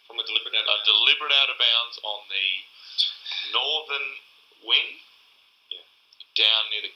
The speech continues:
Speaker 2: Carlton Social Club,
Speaker 1: Right.
Speaker 2: probably about sixty-five metres out, so no chance of, you know, impacting. The ball has taken a long time to get me the ball.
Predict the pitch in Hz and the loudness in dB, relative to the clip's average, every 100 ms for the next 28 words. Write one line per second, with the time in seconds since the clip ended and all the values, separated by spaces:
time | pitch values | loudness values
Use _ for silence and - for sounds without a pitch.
0 | - 107 107 - - 113 110 113 - 131 | -4 -2 -2 0 0 2 2 0 -4 -6
1 | 143 95 90 - - - 113 107 101 98 | -6 -8 -20 -20 -20 -12 -8 -4 -4 -2
2 | 95 - - 107 - 104 101 - - - | 0 2 2 4 2 2 0 -4 -10 -2
3 | 107 113 110 - 107 104 104 110 - - | 0 2 0 0 0 2 4 2 2 0
4 | 107 110 113 110 - 101 92 92 92 - | 2 2 2 4 4 4 -2 -4 -4 -16
5 | - - - 90 87 90 92 - 95 92 | -20 -20 -20 -10 -6 -4 -6 -2 -2 -2
6 | 95 92 - - - - _ - 104 107 | -6 -8 -10 -20 -20 -20 _ -18 -8 -6
7 | 104 104 101 - 107 - 92 92 107 107 | -6 -8 -10 -4 -2 -2 -6 -4 -4 -4
8 | - 98 98 95 - - 98 - 92 87 | -6 -2 0 0 -2 2 2 2 -6 -6
9 | 95 92 90 90 | -8 -6 -6 -10